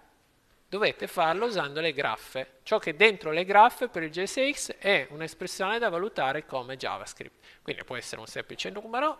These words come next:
può essere un riferimento a un, un oggetto, un array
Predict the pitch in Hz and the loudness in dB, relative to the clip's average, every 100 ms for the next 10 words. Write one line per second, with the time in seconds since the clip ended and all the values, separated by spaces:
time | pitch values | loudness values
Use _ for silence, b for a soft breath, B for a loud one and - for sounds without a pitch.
0 | - 151 117 - 151 202 160 - 175 127 | -8 -6 -6 -8 -12 -12 -10 -6 -6 -6
1 | 104 104 131 123 b b _ 110 101 - | -8 -10 -18 -18 b b _ -8 -8 -12
2 | - 117 110 - 120 113 117 202 226 - | -20 -20 -18 -18 -14 -12 -2 -2 -2 -6
3 | 131 208 196 190 262 | -4 -2 0 0 -2